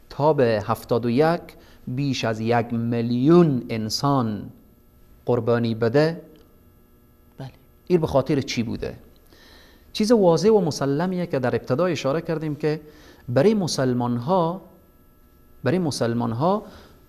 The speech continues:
Speaker 1: محبت دین و اسلام و قرآن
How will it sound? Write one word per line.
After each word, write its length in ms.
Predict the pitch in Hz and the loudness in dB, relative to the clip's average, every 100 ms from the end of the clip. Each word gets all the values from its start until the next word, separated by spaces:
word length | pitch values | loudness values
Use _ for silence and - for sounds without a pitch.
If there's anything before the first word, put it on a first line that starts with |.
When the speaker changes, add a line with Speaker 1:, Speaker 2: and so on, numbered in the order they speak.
| - | -10
Speaker 1:
محبت 680 | 117 127 - 123 120 131 127 | -4 -4 -2 -4 0 0 0
دین 540 | 120 117 135 123 120 | -4 -2 0 2 2
و 100 | 120 123 | 2 0
اسلام 640 | 131 - - 123 123 123 | -2 -6 -2 0 0 0
و 60 | 123 | -2
قرآن 760 | 127 135 131 175 208 233 240 | 0 0 0 0 0 0 -2